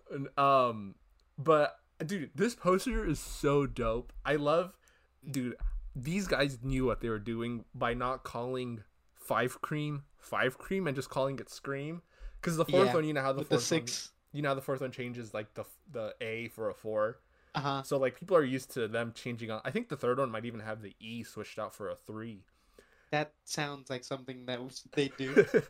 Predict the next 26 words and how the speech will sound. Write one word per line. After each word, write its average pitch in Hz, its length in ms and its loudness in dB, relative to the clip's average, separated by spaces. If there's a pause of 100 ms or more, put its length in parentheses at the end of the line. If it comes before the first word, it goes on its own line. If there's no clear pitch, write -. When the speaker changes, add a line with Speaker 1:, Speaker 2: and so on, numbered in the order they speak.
(100)
Speaker 1:
<laughs> - 260 -12
Yeah. 127 420 6
Speaker 2:
<laughs> 202 60 6 (800)
Speaker 1:
And 156 360 4 (240)
I 165 120 10
love 151 340 8
that 143 240 -2
the 123 200 -2 (100)
M 131 400 -2
is 123 240 -4
the 120 160 -2
V 123 340 -6
one 113 540 -4
for 123 160 -4
the 104 100 -6
six. - 600 -8
That 151 160 2
is 127 100 -4
Speaker 2:
Yeah, 127 220 -2
that 135 120 4
looks 123 200 2
Speaker 1:
so 120 80 -2
Speaker 2:
pretty 131 160 -2
cool. 131 260 0
Speaker 1:
cool. 117 420 -4
Oh. 113 480 -4